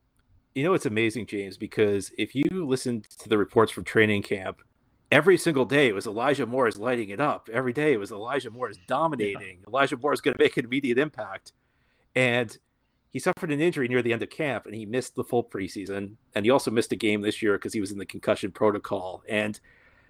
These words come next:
Speaker 1: you know, maybe that's impacting him, missing all that time in camp in the preseason, because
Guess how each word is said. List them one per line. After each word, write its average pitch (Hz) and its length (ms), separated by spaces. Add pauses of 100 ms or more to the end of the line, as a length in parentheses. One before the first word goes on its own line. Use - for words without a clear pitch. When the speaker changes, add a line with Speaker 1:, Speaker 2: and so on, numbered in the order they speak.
Speaker 1:
you 160 100
know, 147 80
maybe 160 360
that's 131 720 (540)
impacting 117 580
him, 90 300 (160)
missing 127 420
all 120 140
that 113 180
time 110 440
in 101 160
camp 104 440
in 98 140
the 98 80
preseason, 101 840
because 110 500